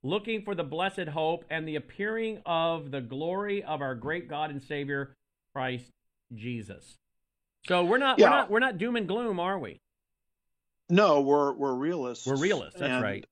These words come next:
Speaker 2: and, um, as the late Adrian Rogers would say, the world is glow-, growing gloriously dark, because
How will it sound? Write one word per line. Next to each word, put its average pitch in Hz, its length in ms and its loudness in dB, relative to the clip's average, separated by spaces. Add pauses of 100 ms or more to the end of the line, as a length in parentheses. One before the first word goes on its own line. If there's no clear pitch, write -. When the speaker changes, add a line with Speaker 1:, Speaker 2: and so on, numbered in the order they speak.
Speaker 2:
and, 135 420 -4
um, 127 420 -2
as 139 300 2
the 139 80 -4
late 139 240 2
Adrian 135 440 -2
Rogers 131 840 -2
would 123 240 -8
say, 127 580 -2
the 127 160 -4
world 135 360 2
is 117 260 -8 (220)
glow-, 131 320 -2 (140)
growing 127 680 -2 (720)
gloriously 135 760 0
dark, 120 460 0 (280)
because 123 720 -6